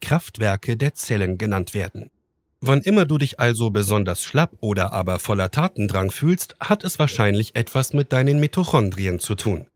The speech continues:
Wer fit sein will, braucht fitte Mitochondrien. Das gilt ganz besonders für unseren Denkapparat.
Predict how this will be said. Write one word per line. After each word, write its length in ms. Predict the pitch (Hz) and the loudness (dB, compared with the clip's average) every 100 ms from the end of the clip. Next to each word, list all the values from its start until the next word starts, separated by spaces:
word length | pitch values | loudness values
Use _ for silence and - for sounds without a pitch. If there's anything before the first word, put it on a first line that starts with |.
| _ _ _ _ | _ _ _ _
Wer 280 | 92 87 | -2 -2
fit 240 | - 202 - | 0 -4 -2
sein 280 | 101 92 90 | -2 0 2
will, 220 | 185 214 | 0 0
braucht 380 | 143 135 127 - | 0 0 0 -2
fitte 320 | 110 - 104 | -2 0 -2
Mitochondrien. 800 | 117 180 233 175 92 101 92 - _ _ _ _ _ _ _ _ _ _ _ _ | 0 0 4 4 2 -2 -2 -6 _ _ _ _ _ _ _ _ _ _ _ _
Das 200 | 113 107 | 0 0
gilt 220 | - 107 - | 0 -4 2
ganz 220 | 175 - | 0 2
besonders 500 | 151 110 101 101 - | 0 2 2 0 0
für 140 | 127 | -2
unseren 440 | 131 139 131 160 147 | 2 2 2 2 4
Denkapparat. 920 | 123 110 - 101 92 90 85 - | 2 2 -2 -2 0 0 -4 -8